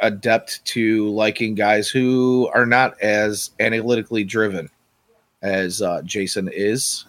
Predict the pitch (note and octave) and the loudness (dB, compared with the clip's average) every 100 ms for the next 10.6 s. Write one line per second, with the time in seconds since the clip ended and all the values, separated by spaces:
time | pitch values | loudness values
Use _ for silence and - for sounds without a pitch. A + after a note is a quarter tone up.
0 | - G#2 G#2+ G#2+ A2 A2 A2 G#2 _ _ | -10 -8 -6 -4 -4 -4 -6 -8 _ _
1 | _ _ _ _ _ _ _ _ - A2 | _ _ _ _ _ _ _ _ -8 -4
2 | A2 A#2 - A#2 A2+ A2+ A2 A#2 A#2 A#2 | -4 -4 -4 2 4 4 4 2 0 -4
3 | - - - A2+ A2+ A2 - - - G#2+ | -10 -20 -10 -4 -2 -4 -8 -8 -2 0
4 | A2 G#2+ F#2+ A2+ A2 G#2 A2+ G#2+ G#2 - | 0 -2 -4 -4 -4 -4 -4 -4 -4 -8
5 | A2+ G#2+ G#2 G2+ G2 F#2+ - _ - _ | -6 -2 0 0 -2 -4 -8 _ -20 _
6 | _ _ - - - D3+ C3+ G#2+ G2+ F#2+ | _ _ -12 -4 2 4 4 2 0 -2
7 | - - - _ _ G#2 G2+ F#2 - G2+ | -4 -10 -18 _ _ -4 -4 -4 -2 0
8 | F#2+ F#2 G2 G2 - - _ _ _ _ | 0 0 -2 -2 -4 -10 _ _ _ _
9 | _ - - F2+ G2 G2 G#2 A2+ A2 A2 | _ -8 -6 -4 -4 -2 -2 -2 0 2
10 | A2+ A#2 A#2+ D3 C3+ | 2 0 0 2 2